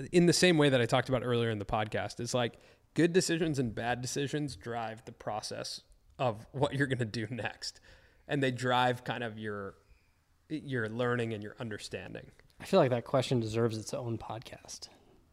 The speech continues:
Speaker 1: Yeah, it probably does.
Speaker 2: It's really good. It deserves a day of thinking and then a podcast.
Speaker 1: Yeah. So we'll save that one for another podcast. That was a good
Speaker 2: Yeah,
Speaker 1: question.
Speaker 2: your question was too good.
Speaker 1: Yeah, that was a good question. I should read out who that,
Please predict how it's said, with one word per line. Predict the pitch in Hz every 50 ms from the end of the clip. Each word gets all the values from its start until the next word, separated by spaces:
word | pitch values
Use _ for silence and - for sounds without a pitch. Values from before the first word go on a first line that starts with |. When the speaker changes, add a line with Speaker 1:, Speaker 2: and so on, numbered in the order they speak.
| _ _ _ _ _ _ _ _ _ _ _ - _ _ _ _ _ _ -
Speaker 1:
Yeah, | 147 135 120 113
it | 113 123
probably | - 139 147 147 143 113
does. | - - 107 - - - - - - _ _ _ _ _ _ _ _ _ _ _ - - _ _ _ _ _ _
Speaker 2:
It's | - - -
really | 175 185 185 139 123
good. | 131 135 123 101 - - - - _ _ -
It | 151
deserves | - 147 131 151 170 175 151 131
a | 120
day | 110 110 127 131 135
of | 120 -
thinking | - 135 131 127 - - 196 185
and | 135 98
then | - - 123
a | 120
podcast. | - - 123 113 113 - - - - - - - - -
Speaker 1:
Yeah. | - - - - - - - _ _ _ _ _ _ - - _ _ _ - - - -
So | - -
we'll | 185 190
save | - 196 175 151
that | 143 123 120
one | 120 113
for | 110 - 127
another | 113 104 101 101
podcast. | - - - - - - - - - - - - - - - -
That | 160
was | 156 131
a | 120
good | 127 113
Speaker 2:
Yeah, | -
Speaker 1:
question. | 113 110 123 127 123
Speaker 2:
your | 120 120
question | - 160 147 - - 139
was | 117 -
too | - - 123
good. | 104 110 104 98 - - -
Speaker 1:
Yeah, | 175 156 127 95 92 - - -
that | 160 165 147
was | 151 131
a | 123
good | 135 123
question. | - 139 113 - 123 113
I | 127
should | - 190 156 123 123
read | 135 139 127
out | 113 113 117 - -
who | 135 131 120
that, | 107 113 113 - -